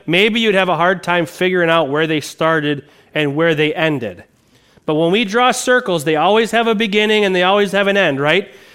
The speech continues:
Can you imagine a circle, perfect circle, that has no beginning and no end?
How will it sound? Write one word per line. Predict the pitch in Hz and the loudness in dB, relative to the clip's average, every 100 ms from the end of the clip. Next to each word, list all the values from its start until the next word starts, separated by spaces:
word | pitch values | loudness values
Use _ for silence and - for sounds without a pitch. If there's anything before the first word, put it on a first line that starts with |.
| - - | -18 -4
Can | 202 | 0
you | 202 | 2
imagine | 190 180 220 247 240 | 2 2 2 0 -2
a | 180 | -4
circle, | - 233 240 143 123 170 | -2 -2 -2 -4 -6 -8
perfect | - 240 254 285 - | -2 -2 0 -6 -6
circle, | - 214 208 117 143 _ _ | -2 -2 -4 -10 -10 _ _
that | 160 | -6
has | 165 170 | -2 -2
no | 160 202 | 0 -2
beginning | 240 196 202 214 202 | -2 -2 0 0 0
and | 170 | 0
no | 180 185 | 0 0
end? | 170 123 - | -2 -4 -8